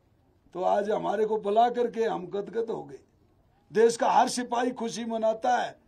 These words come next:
कि उसको युद्ध भूमि की इच्छा मिले। मैं कहता हूं कि सबसे बड़ा मेडल शाबाशी होता है, इससे बड़ा मेडल कोई नहीं है दुनिया में।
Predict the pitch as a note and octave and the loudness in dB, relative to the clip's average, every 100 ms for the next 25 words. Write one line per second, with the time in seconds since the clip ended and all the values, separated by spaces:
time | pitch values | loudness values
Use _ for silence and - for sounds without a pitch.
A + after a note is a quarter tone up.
0 | _ _ _ _ - G3+ G#3 A3+ A3 G#3 | _ _ _ _ -12 -8 -4 2 2 2
1 | B3 C4 G#3 F3+ F#3+ G3+ F#3 - E3 C#3+ | -4 -2 -2 -2 -4 -2 -2 -4 -10 -10
2 | A#2 - _ _ _ _ _ _ _ G3+ | -16 -20 _ _ _ _ _ _ _ 0
3 | B3+ B3+ B3+ B3 B3+ B3+ A#3+ A#3 B3+ C#4 | 0 0 0 2 2 2 -2 0 2 2
4 | A#3+ C4 B3 A3+ A3+ G#3+ G#3+ B3 C4+ B3+ | 4 4 6 4 4 2 0 2 2 0
5 | - _ _ _ _ _ - F#3+ F#3+ G3+ | -6 _ _ _ _ _ -6 -4 -2 -4
6 | D#3 F#3 F3 - C#3 A#2+ _ _ _ _ | -4 -6 -6 -8 -14 -14 _ _ _ _
7 | _ _ _ _ _ G#3 F#3 G#3+ G#3+ G3+ | _ _ _ _ _ -8 -4 -2 -2 -2
8 | F#3+ F#3 F3+ F3+ F3+ G3 G3 F3+ E3+ E3 | -4 -6 -6 -6 0 2 2 0 -4 -4
9 | D#3+ E3 D#3 C#3+ | -8 -8 -10 -12